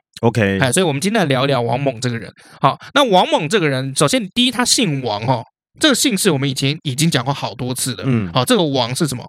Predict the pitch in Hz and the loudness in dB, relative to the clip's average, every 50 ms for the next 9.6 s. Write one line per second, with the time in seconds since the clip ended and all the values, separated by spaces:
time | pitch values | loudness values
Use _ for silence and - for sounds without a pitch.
0 | _ - 269 226 196 180 - 127 123 - 131 127 - 127 123 - 151 156 180 185 | _ 2 2 2 2 2 -2 -4 -4 -2 -4 -2 -2 -2 -2 -2 -2 0 0 0
1 | 208 190 - - - - 127 156 165 - 135 127 127 127 139 147 131 120 - 160 | 0 0 0 -2 -2 0 0 -2 0 0 -2 -2 -2 -2 0 -2 -2 0 0 -2
2 | 127 113 - - 104 - - 160 139 110 90 - - 185 220 247 262 202 147 143 | -2 -2 -4 -12 -6 2 4 4 4 4 0 0 0 2 2 4 4 2 2 0
3 | 147 - 208 165 - - - 127 101 110 135 131 - - _ _ _ _ _ _ | -2 -2 -2 -4 -4 -6 -8 -8 -8 -4 -2 -4 -4 -4 _ _ _ _ _ _
4 | - - - 147 - 113 - _ - - - 156 180 208 - 247 262 269 269 269 | -10 -2 2 2 2 2 0 _ -10 -2 2 2 2 2 2 0 0 2 4 4
5 | 240 214 190 - 226 202 196 185 165 156 156 151 147 - - - - - - _ | 4 4 2 2 0 0 2 2 2 2 2 0 0 -2 -6 -20 -20 -20 -18 _
6 | - - 240 220 220 208 196 240 233 214 208 196 - - - 269 226 208 190 - | 2 2 4 4 4 0 0 0 0 0 0 -2 -4 -2 0 0 2 2 0 0
7 | - 151 139 139 147 156 - - 151 156 185 190 240 226 170 151 135 127 - 131 | 2 2 4 4 2 2 0 0 0 0 2 2 0 0 2 0 -2 -2 -2 -2
8 | 120 156 160 135 127 - 131 131 135 175 180 190 202 196 190 180 - 185 180 170 | 0 2 2 0 0 -2 -2 -2 -2 0 0 0 2 0 0 0 0 0 0 0
9 | 175 175 165 151 139 135 139 175 175 165 160 | -2 -2 -2 -2 -2 0 0 2 2 2 2